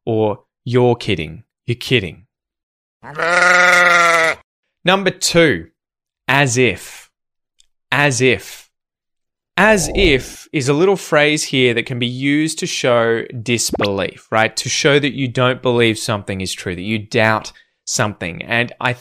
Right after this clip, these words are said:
think it would be from the literal construction of as if that would be the case, or as if that is true. So we can just shorten that to as if. So for example,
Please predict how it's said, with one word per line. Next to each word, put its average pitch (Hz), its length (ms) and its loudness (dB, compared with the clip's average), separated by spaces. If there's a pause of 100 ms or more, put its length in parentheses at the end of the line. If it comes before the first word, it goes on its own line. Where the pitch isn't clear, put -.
(160)
think 185 340 0 (440)
it 151 160 2
would 143 160 0
be 139 160 4
from 135 240 -6
the 123 120 2
literal 151 720 2
construction 139 640 -4
of 117 300 0 (320)
as 151 440 0
if 135 400 -2 (200)
that 127 420 -2
would 120 260 -2
be 110 160 2
the 107 120 -2
case, 92 420 -4
or 107 260 -4
as 139 440 0
if 123 400 -2 (340)
that 117 400 -2
is 110 300 -4
true. 101 600 -4
So - 200 -4
we 113 140 -2
can 113 140 -10
just 110 140 -6
shorten 156 500 -2
that 120 280 -2
to 104 320 -8 (320)
as 98 460 -4 (380)
if. 98 220 -2
So 147 260 0
for 165 160 0
example, 131 580 0